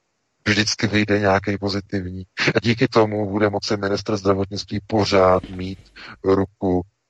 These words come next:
eh, na tom tlačítku, že někoho bude vypínat, nějaké podniky bude zavírat, nějaké, eh, živnostníky, chápete? No samozřejmě no, protože, eh,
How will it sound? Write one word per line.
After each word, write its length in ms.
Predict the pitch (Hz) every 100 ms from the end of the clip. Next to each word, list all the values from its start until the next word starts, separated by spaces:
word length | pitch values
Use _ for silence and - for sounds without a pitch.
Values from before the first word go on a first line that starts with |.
| _
eh, 600 | 104 92 90 92 95 95
na 140 | 98 92
tom 200 | - 98
tlačítku, 640 | 90 85 - - - 104
že 160 | 101 92
někoho 380 | 90 - 98 90
bude 220 | 92 92
vypínat, 560 | 90 - 92 87 85 87 - _ -
nějaké 340 | 85 80 90
podniky 480 | - 87 92 90 87
bude 160 | 87 87
zavírat, 500 | 85 82 85 - 82 _ - - -
nějaké, 480 | 90 87 - 87 85 - -
eh, 480 | - 92 92 92 90
živnostníky, 680 | 90 92 92 - - 90 -
chápete? 500 | 87 85 82 92 95 92 -
No 60 | 104
samozřejmě 440 | 120 127 135 123
no, 160 | 92 87
protože, 540 | 107 120 117 104 104 104 104 _ _ -
eh, 460 | 98 90 90 92